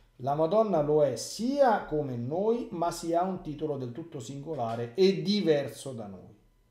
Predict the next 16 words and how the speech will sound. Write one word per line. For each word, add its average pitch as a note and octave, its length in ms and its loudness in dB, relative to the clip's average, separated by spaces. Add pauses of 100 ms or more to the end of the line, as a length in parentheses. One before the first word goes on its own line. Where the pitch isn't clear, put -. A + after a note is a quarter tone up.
(680)
Ecco, A#2+ 280 -10
ma A#2 100 -6
il A#2+ 140 -10
senso C3+ 580 -2
della G#2+ 160 -12
partecipazione A2+ 1160 -8 (440)
ai G#2+ 160 -14
sacri C#3 320 -6
misteri A#2+ 720 -12
è A2+ 280 -10
riempirsi A#2 640 -8
di A#2+ 100 -8
quella A2+ 180 -6
pienezza D#3+ 440 -10
di C3+ 100 -12
grazia D#3+ 580 -6